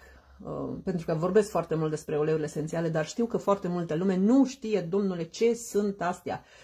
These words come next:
Sunt parfumuri, nu sunt parfumuri. Deci uleiurile esențiale de la doTERRA au un grad terapeutic foarte ridicat și sunt foarte versatile. De astea mă strădui cât pot să fac diferite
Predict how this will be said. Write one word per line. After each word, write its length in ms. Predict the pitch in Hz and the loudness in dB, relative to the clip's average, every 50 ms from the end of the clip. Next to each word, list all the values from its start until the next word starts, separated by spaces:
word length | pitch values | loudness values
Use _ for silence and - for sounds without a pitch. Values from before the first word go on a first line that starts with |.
| - _ | -20 _
Sunt 260 | _ - 233 254 254 | _ 2 6 6 8
parfumuri, 580 | 247 214 175 - - - 208 190 160 147 139 - | 8 8 4 2 0 -2 -2 -2 0 -2 -4 -2
nu 340 | - 190 214 240 254 269 277 | 0 4 6 8 8 8 8
sunt 320 | 262 - - 226 233 233 233 | 6 4 2 2 2 4 2
parfumuri. 640 | 196 180 - - - 165 147 131 - - - - _ _ | 0 -2 -2 -4 -8 -6 -4 -4 -6 -6 -10 -16 _ _
Deci 220 | - 151 156 - | -8 -8 -6 -4
uleiurile 380 | 180 190 214 233 247 233 220 196 | 0 2 4 4 4 4 4 2
esențiale 800 | 180 - - 170 165 160 - 180 185 180 175 160 143 131 - - _ _ - - _ _ - | 2 2 0 -2 -2 -2 -2 0 2 2 4 2 2 0 -4 -10 _ _ -20 -20 _ _ -2
de 160 | 165 185 175 | 2 4 4
la 140 | 175 165 175 | 4 4 4
doTERRA 540 | 190 208 240 240 - 190 175 156 147 - - | 2 2 0 0 0 0 2 2 2 2 2
au 180 | - 233 240 226 | 2 4 4 6
un 120 | 214 196 | 4 4
grad 260 | 180 190 214 220 214 220 | 2 2 2 2 2 2
terapeutic 540 | 196 180 175 165 - 175 175 175 175 165 | 2 0 0 0 0 -4 -6 -6 -6 -8
foarte 300 | - - 180 175 - - | -4 -2 -2 -2 -2 -2
ridicat 380 | 165 160 151 156 160 - - 160 | -4 -4 -4 -6 -6 -8 -8 -8
și 100 | - 175 | -8 -8
sunt 240 | - - 170 170 - | -6 -4 -4 -4 -6
foarte 420 | - - 208 202 208 202 - 190 | -2 2 4 4 4 2 0 -4
versatile. 580 | 160 151 147 - - 147 143 - 190 180 165 156 | -4 -4 -4 -4 -4 -6 -6 -4 -4 -2 -2 -2
De 100 | 156 175 | 0 0
astea 280 | 180 190 190 - 180 | -2 -2 -4 -4 -4
mă 180 | 165 170 165 156 | -2 -2 -2 -2
strădui 400 | 160 - 185 185 180 175 165 156 | -4 -4 -4 -4 -2 -2 -4 -6
cât 200 | - - 165 - | -6 -8 -12 -10
pot 220 | _ - 175 175 | _ -6 -6 -6
să 80 | - 175 | -8 -10
fac 200 | - - 185 180 | -8 -6 -4 -4
diferite 680 | 165 160 160 - 175 170 180 196 196 - 165 156 160 | -4 -4 -6 -4 -2 0 0 0 0 0 -2 -2 -4